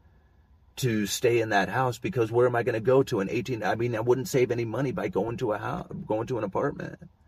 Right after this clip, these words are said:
There is no mon-, there's no way that's gonna happen. So people who got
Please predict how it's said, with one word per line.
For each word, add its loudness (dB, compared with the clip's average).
There 6
is 0
no 4
mon-, 0
there's 2
no 0
way 4
that's -4
gonna -2
happen. -8
So 4
people 2
who 0
got -2